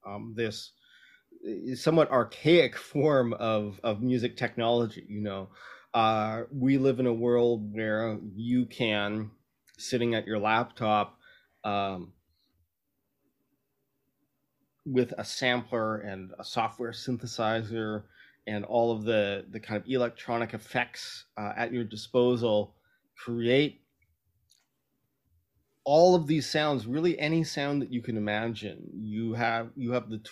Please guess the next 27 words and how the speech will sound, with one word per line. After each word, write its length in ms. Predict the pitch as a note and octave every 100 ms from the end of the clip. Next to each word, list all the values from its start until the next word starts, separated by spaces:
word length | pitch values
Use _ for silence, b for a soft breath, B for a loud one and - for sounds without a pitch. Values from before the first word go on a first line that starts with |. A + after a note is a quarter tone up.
| -
tools 500 | E3+ C3 A#2 A2 -
at 160 | A2 A2+
your 100 | A2+
disposal, 600 | A2+ - A#2 A#2 A#2 A2+
just, 240 | A2+ A2 _
you 100 | A#2
know, 60 | G#2
kind 200 | G#2 G#2
of 100 | G2
sitting 240 | - A2+
alone 240 | A2 G#2 G2+
at 80 | G2
your 160 | G2
laptop 600 | F#2+ G2+ G2+ - G2 G2 b b b - -
to, 400 | A#2+ A2 G#2 F2+ _
to 140 | - A2+
create 480 | - A2+ G#2+ B2 A#2
it. 140 | - _ _ _ _ _ _ _ _ b b b b _ _
But 300 | C3+ B2 - - _ _ _ _ _ _ _ _ _ _
there 280 | A#2 C#3+ C#3
is 160 | C3+ A2 -
always 520 | C#3+ D3+ D3+ D#3+ C#3+
going 400 | - B2+ C#3 C#3
to 80 | C#3
be 180 | A#2 A2+
something 840 | - B2+ A#2 - A#2 A2 G#2 G2+ - _ _ _ _ _ _ _ _ _ _ _ _ _ _ _ _ _ _ _ A#2+
really 1040 | B2 C3 D#3 D#3+ D#3 C#3+ C3+ B2 A#2+ A#2+